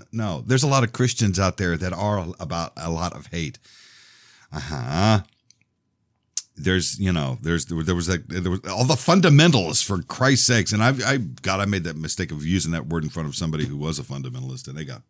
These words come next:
boy, how did they get pissed. "Well, I am a fundamentalist. I follow the Bible word for word for word." And I'm like, "Well, okay, clearly you're not living that, first of all. Second of all, it's a gigantic contradiction of the way things work.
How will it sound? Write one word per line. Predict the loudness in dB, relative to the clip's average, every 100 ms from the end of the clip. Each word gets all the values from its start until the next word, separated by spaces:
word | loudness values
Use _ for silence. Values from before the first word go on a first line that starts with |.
| -4
boy, | 0 0
how | 0
did | -2 -4
they |
get | -10 -12
pissed. | -12 -12 -12 _ -20 -20 -20 -20 -20 -20 -12 -2
"Well, | 0 2
I | 2
am | 2 0
a | -2
fundamentalist. | -6 -8 -10 -12 -12 -8
I | -6
follow | -4 -2 -2
the |
Bible | -2 -2 -2 -6 -10 -20 -4
word | 2 2 2
for | 0
word | 2 0
for | 0 -2
word." | 0 -2 -4
And | -4
I'm |
like, | -4 -2
"Well, | -2 0
okay, | -2 -4
clearly | -2 0 2
you're | 2
not | 0 0
living | -2 -2 -4
that, | -6
first | -4 -4 -4
of | -2
all. | 0
Second | 2 2 0
of | -2
all, | -4
it's | -4
a | -2
gigantic | 0 2 0 -2 -2 4 4 4 2 -2
contradiction | -2 -4 -2 -4 -4 -6 -14 _ -20 -20 -18 -8
of | -6
the | -2
way | -2
things | -2 -4 -4
work. | -6 -8 -10